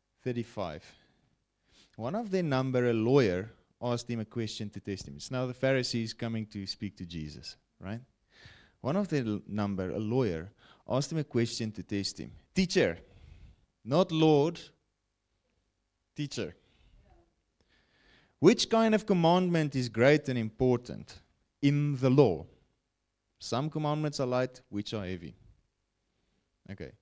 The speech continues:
so he's a lawyer asking Jesus a question about the law. That's the context. Jesus answers his question. He replied to him,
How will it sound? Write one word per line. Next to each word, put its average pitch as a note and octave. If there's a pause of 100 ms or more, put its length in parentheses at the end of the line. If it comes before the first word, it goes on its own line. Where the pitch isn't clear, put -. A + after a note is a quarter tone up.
(320)
so -
he's E3 (280)
a B2+
lawyer D3 (120)
asking D3+
Jesus A2 (340)
a G2+
question C#3+
about A2+
the G2
law. F2+ (1800)
That's A#2
the A2
context. - (1200)
Jesus C#3+
answers C3
his F2+
question. C3+ (1700)
He C#3
replied D3+
to A2+
him, D#2+